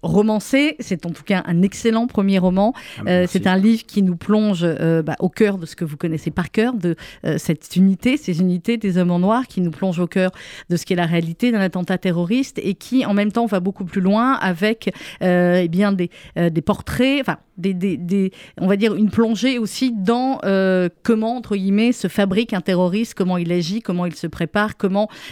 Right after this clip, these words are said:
Speaker 1: euh, il dissimule, euh, et comment il peut aller très, très, très loin. Alors, comme c'est un roman à suspense aussi, on va pas dévoiler, bien évidemment, la fin, mais vous verrez qu'effectivement, ça peut aller très, très loin.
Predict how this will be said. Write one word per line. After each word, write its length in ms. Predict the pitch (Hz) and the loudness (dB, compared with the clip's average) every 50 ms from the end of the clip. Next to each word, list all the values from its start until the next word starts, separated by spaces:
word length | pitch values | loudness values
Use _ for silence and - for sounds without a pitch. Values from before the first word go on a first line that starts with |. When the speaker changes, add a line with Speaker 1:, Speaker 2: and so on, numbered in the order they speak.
| - - | -6 -2
Speaker 1:
euh, 400 | 185 185 185 180 180 180 175 175 - - | 0 2 2 2 2 2 0 0 -2 -2
il 140 | 220 196 185 | -2 0 0
dissimule, 640 | 185 202 190 - - 214 190 185 202 233 302 - - - - - - - - | 0 -2 -2 2 2 4 4 6 4 4 2 -2 -4 -12 -20 -20 -16 -4 -2
euh, 320 | 190 185 175 175 175 175 - - | 0 2 2 2 0 -2 -2 -4
et 80 | 214 | -6
comment 480 | - - - 214 208 208 220 240 262 - | -2 0 0 2 2 2 0 -2 -2 -4
il 220 | - 196 196 180 - | -4 -6 -8 -8 -10
peut 340 | _ - 226 240 247 254 - | _ -2 0 0 0 0 0
aller 280 | - 185 196 202 226 226 | -2 -2 0 0 0 -2
très, 260 | - - - - 196 | -4 -6 -6 -6 -6
très, 180 | - - 240 226 | -4 -4 -6 -4
très 180 | - - 196 | -2 -2 -2
loin. 240 | 180 170 165 131 - - _ | 0 0 -2 -4 -4 -8 _
Alors, 220 | - 180 180 147 - | -4 -2 -2 -2 -2
comme 180 | - 247 254 | 0 -2 -2
c'est 260 | - - 214 190 - | -2 -2 -6 -2 -2
un 120 | 202 185 175 - - - - - | -4 -4 -4 -6 -16 -20 -14 -8
roman 420 | - 143 196 196 196 202 202 180 | 0 2 2 4 4 2 2 2
à 220 | 147 131 127 - - | 0 -2 -4 -8 -10
suspense 560 | - - 202 - - - 277 302 370 311 - | -6 -6 -6 -6 -2 -2 -2 0 0 -4 -6
aussi, 240 | 214 196 - - 294 | -6 -8 -4 -2 -2
on 60 | 214 | -2
va 120 | 165 160 | -2 -4
pas 140 | 147 - 190 | -2 -2 -2
dévoiler, 600 | 190 180 220 214 196 202 220 233 240 233 240 226 | 2 2 2 2 4 4 2 2 2 0 -2 -4
bien 240 | 185 180 196 196 190 | -2 -2 -2 0 0
évidemment, 520 | 196 185 165 175 170 180 175 180 185 190 | 0 0 -2 -2 -2 -2 -2 0 0 0
la 140 | 196 196 202 | 0 0 0
fin, 180 | - 294 294 311 | 0 2 2 2
mais 120 | 262 233 | 2 0
vous 120 | 190 220 226 | 0 0 0
verrez 240 | 214 220 233 269 | 0 0 0 -2
qu'effectivement, 480 | 269 - 208 - 202 - - 185 202 240 | -4 -6 -6 -6 -8 -10 -8 -6 -6 -6
ça 140 | - - 175 | -4 -4 -4
peut 120 | - 180 | -2 -2
aller 200 | 165 165 202 262 | 0 0 0 -2
très, 160 | - - 202 | 0 -2 -4
très 180 | 180 147 - 170 | -2 -2 -2 -2
loin. 200 | 151 147 135 | -2 -2 -6